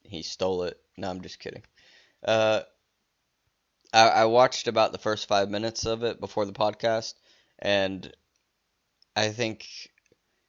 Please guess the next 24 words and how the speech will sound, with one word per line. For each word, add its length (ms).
just 300
from 420
what 220
I 140
got 220
out 180
of 100
it 120
at 140
the 60
beginning, 640
uh, 320
I 120
would 200
highly 600
recommend 480
people 360
watching 380
it. 220
So 240
just 280
go 100
to 60
YouTube, 540